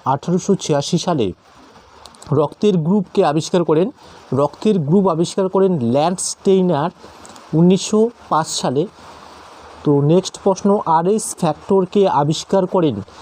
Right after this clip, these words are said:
আরএস ফ্যাক্টর আবিষ্কার করেন ল্যান্ডস্টেইনার ও উইনার। এবং অক্সিজেনকে আবিষ্কার করেন, অক্সিজেন আবিষ্কার করেন জোসেফ প্রিস্টলি সতেরোশো বাহাত্তর সালে। সালোক সংশ্লেষকে আবিষ্কার করেন,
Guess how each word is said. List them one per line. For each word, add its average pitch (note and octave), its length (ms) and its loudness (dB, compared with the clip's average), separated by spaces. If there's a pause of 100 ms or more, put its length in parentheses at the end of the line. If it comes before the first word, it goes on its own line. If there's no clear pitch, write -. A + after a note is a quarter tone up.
(180)
আরএস E3 460 0
ফ্যাক্টর G3+ 400 0
আবিষ্কার D#3 500 -2
করেন F3+ 360 0 (300)
ল্যান্ডস্টেইনার G3 1000 0
ও F3 320 2 (100)
উইনার। F3 440 2 (540)
এবং E3 240 0
অক্সিজেনকে G3 920 2
আবিষ্কার F3+ 460 0
করেন, G3 360 2
অক্সিজেন F#3 560 0
আবিষ্কার E3+ 440 0
করেন F#3+ 320 0
জোসেফ E3+ 400 0 (140)
প্রিস্টলি F3+ 540 2 (480)
সতেরোশো G3 480 0
বাহাত্তর E3+ 500 -2
সালে। C3+ 340 -2 (380)
সালোক E3+ 340 -2
সংশ্লেষকে G#3 680 0
আবিষ্কার F3 440 0
করেন, F#3+ 300 0